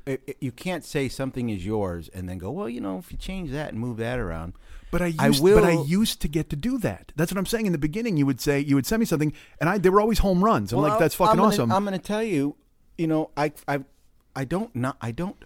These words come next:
Speaker 1: shut you down. I listen. I actually am probably one of the more,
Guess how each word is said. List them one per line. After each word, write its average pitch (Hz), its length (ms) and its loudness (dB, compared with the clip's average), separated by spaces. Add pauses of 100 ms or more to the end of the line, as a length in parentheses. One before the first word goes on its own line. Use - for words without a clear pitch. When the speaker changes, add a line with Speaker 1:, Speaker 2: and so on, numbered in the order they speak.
(180)
Speaker 1:
shut - 380 -12
you 95 80 -10
down. 113 380 -8
I 95 100 -8
listen. 120 580 -10
I 104 140 -8
actually 131 400 -6
am 120 220 -4
probably 90 580 -12
one 95 180 -12
of 95 60 -10
the 92 80 -12
more, 95 400 -10